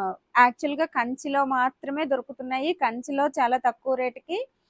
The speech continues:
ఈ ఏడు వందల యాభై రూపాయలకి చీర, ఒక వంద రూపాయలు మనకి ట్రాన్స్‌పోర్ట్ షిప్పింగ్ వేసుకున్నా కూడా, ఆ, ఇంత మంచి చీరకి ఇక్కడికి వస్తే, ఆ, టూ థౌజండ్ above-ఏ ఉంటుంది కానీ తక్కువ ఉండదు. ఇవి మనం ఎవరికైనా పెట్టినా కూడా చక్కగా మన్నుతాయి కాబట్టి,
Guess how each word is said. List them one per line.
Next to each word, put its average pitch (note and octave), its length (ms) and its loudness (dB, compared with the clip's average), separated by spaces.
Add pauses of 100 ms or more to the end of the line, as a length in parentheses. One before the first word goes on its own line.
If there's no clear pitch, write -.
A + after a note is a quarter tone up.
(360)
ఈ A3+ 320 2
ఏడు A3 320 0
వందల A3+ 240 -2
యాభై G#3 220 -2
రూపాయలకి B3+ 420 -4
చీర, C#4 320 0
ఒక C#4+ 180 -2
వంద B3+ 160 -2
రూపాయలు B3+ 360 -2 (420)
మనకి A#3 240 -10
ట్రాన్స్‌పోర్ట్ A#3 520 -4
షిప్పింగ్ B3 360 -10
వేసుకున్నా B3+ 440 -4
కూడా, D4 320 0 (480)
ఆ, A3 100 2 (1200)
ఇంత C4+ 200 0
మంచి C#4 280 -2
చీరకి D4 720 -2 (140)
ఇక్కడికి C#4+ 420 0
వస్తే, F4+ 500 -2 (640)
ఆ, B3 340 4
టూ D4 240 -2
థౌజండ్ C4+ 440 2
above-ఏ B3+ 320 0
ఉంటుంది C#4 320 -4
కానీ B3+ 200 -4
తక్కువ B3+ 340 -2
ఉండదు. B3 280 -8
ఇవి C#4 320 0
మనం C4 240 -4
ఎవరికైనా A#3+ 340 -4
పెట్టినా A#3+ 340 -6
కూడా D#4 320 2
చక్కగా B3 420 -4
మన్నుతాయి B3 500 -4
కాబట్టి, B3 440 -6